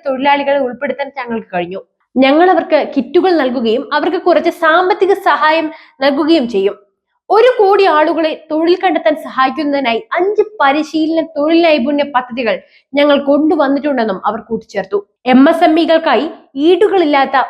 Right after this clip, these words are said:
വായ്പ ലഭിക്കാൻ അവരെ സഹായിക്കുന്നതിന് ഞങ്ങൾ എട്ട് പുതിയ പരിഷ്കരണ നടപടികൾ ചെയ്തിട്ടുമുണ്ട്.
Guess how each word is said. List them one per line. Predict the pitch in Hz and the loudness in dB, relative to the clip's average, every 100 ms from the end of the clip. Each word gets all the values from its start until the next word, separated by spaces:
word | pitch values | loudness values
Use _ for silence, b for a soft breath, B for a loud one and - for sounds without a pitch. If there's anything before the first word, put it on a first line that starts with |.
| 214 | -2
വായ്പ | 240 269 349 381 330 | 2 2 2 0 0
ലഭിക്കാൻ | 233 208 226 - | 0 -2 -4 -4
അവരെ | 240 262 247 | -6 -6 -8
സഹായിക്കുന്നതിന് | 277 254 277 311 339 285 233 190 - b _ 277 | -12 -2 -2 0 0 2 2 -2 -6 b _ -2
ഞങ്ങൾ | 294 302 - 349 | 0 0 0 -4
എട്ട് | - 440 370 | -2 -2 0
പുതിയ | 302 330 285 | 0 0 -2
പരിഷ്കരണ | 254 262 - 330 285 | -2 -4 -2 0 2
നടപടികൾ | 247 233 262 247 254 | 0 0 0 -2 -2
ചെയ്തിട്ടുമുണ്ട്. | 254 262 294 233 180 175 | -2 -2 0 -2 -2 -2